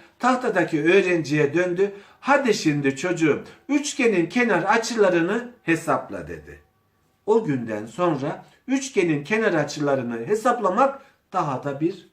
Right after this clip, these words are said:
kolaylaştı. Evet arkadaşlar, Mustafa Kemal Paşa yani başöğretmen dünya liderleri arasında kırk dört sayfalık geometri kitabını yazan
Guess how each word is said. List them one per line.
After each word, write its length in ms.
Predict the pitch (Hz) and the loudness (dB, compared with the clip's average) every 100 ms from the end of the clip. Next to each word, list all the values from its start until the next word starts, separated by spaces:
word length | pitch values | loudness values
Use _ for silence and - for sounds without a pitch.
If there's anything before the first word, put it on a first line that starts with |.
| - | -10
kolaylaştı. 880 | 135 110 90 80 78 - - 69 - _ _ _ _ _ _ - | -4 -4 -6 -10 -14 -20 -20 -20 -20 _ _ _ _ _ _ -8
Evet 280 | 139 107 - - | -6 -6 -8 -12
arkadaşlar, 840 | 101 98 92 82 76 - 71 71 _ _ _ - | -14 -12 -14 -14 -16 -20 -20 -20 _ _ _ -10
Mustafa 520 | 139 - 175 214 214 | -10 0 0 2 -2
Kemal 440 | 202 180 214 214 | 0 2 2 0
Paşa 520 | 170 135 - 180 - - - | 0 -2 0 -2 -2 -10 0
yani 320 | 185 208 160 | 0 2 0
başöğretmen 1000 | 196 226 180 156 147 143 160 208 254 262 - _ _ - | 0 0 0 2 0 -2 -4 0 0 -2 -12 _ _ -8
dünya 440 | 180 208 220 254 | -4 0 2 4
liderleri 760 | 262 196 175 196 196 196 202 214 | 2 2 2 4 4 4 4 4
arasında 800 | 165 165 170 - 160 160 202 - - _ | 2 2 0 0 0 0 -2 -6 -20 _
kırk 420 | - 254 269 - | 0 0 0 0
dört 300 | 202 240 254 | 4 4 2
sayfalık 680 | - - 180 175 156 143 - | -2 0 2 2 0 -2 0
geometri 800 | 170 214 208 190 208 208 196 214 | 4 8 8 6 0 -2 -6 -8
kitabını 540 | - - 185 180 165 | -6 -2 -2 0 -2
yazan 680 | 143 131 202 208 214 262 - | 0 2 2 2 0 0 -4